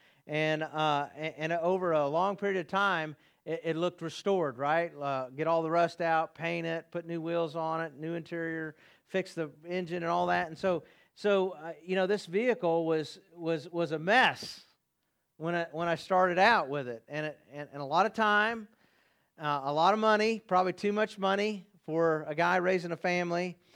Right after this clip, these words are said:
Uh, and you know how us guys justify that, "I need that fishing rod. You know, <laughs> I just, I need that." And like we say, and it's like, it's a lie. Uh, but anyway, uh, uh, it,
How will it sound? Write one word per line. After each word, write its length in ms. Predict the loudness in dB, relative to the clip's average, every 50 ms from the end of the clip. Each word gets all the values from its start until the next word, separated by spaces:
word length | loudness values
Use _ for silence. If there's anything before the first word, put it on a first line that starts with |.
| -20 -20 -20 _ _ _
Uh, 380 | 0 4 6 6 6 6 4 2 -4 _ _ _ _ -10
and 160 | -10 -8 -6
you 120 | -4 -2 -2
know 120 | 0 0
how 200 | 0 2 2 0
us 120 | 0 0
guys 320 | 0 0 2 2 0 0 -2
justify 500 | -4 -4 -4 -6 -6 -4 -2 0 0 0
that, 160 | -2 -6 -8 -12 -14
"I 60 | -12
need 280 | -10 -8 -8 -6 -4 -4
that 200 | -4 -4 -4 -6
fishing 300 | -10 -8 -8 -12 -14 -12
rod. 340 | -12 -12 -12 -12 -14 -16 -20 _ _
You 140 | -20 -18 -16
know, 80 | -14 -14 -14
<laughs> 100 | -14 -14
I 60 | -14
just, 300 | -16 -18 -20 -20 -20 _ _ _ _ _ _ -10
I 120 | -10 -8
need 420 | -6 -6 -6 -6 -8 -10 -12 -16 -16 -18
that." 200 | -18 -18 -18 -20 _ _ _ _ _ _ _
And 200 | -2 -2 0 2
like 180 | 2 2 2 2
we 80 | -2 -4
say, 340 | -4 -2 0 0 0 0 -2
and 140 | -4 -6 -6
it's 200 | -6 -8 -10 -12
like, 260 | -12 -12 -14 -14 -16 _
it's 180 | -18 -14 -10 -8
a 60 | -8
lie. 680 | -8 -8 -8 -10 -10 -10 -12 -12 -12 -14 -14 -16 -20 _ _ -20 -20 -20 -20 -20 -6 0
Uh, 300 | 4 6 8 8 6 4
but 200 | 4 2 4 4
anyway, 640 | 4 4 4 4 6 8 8 8 8 6 4 4 2
uh, 460 | 4 6 6 8 8 6 6 4 2 0 -4 -14 -20 -20 -20 _ _ _ _ 0
uh, 280 | 4 4 6 6 4 2
it, 340 | 0 -6 -4 -2 -2 -2 -2